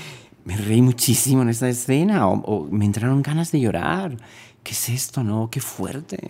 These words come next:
qué exacerbado, qué grotesco, qué iluminado. Sentarme al lado del director, siempre me siento a su lado,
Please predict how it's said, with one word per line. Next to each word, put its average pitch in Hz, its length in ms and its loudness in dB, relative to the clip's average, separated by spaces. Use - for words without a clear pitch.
qué - 80 -10
exacerbado, - 960 -6
qué - 80 -16
grotesco, - 960 -6
qué 131 80 0
iluminado. 127 1080 0
Sentarme 104 480 6
al 104 80 6
lado 101 140 8
del 95 100 4
director, 104 600 0
siempre 80 460 2
me 78 100 -4
siento 82 240 -4
a 82 40 -8
su - 120 -10
lado, 120 520 -6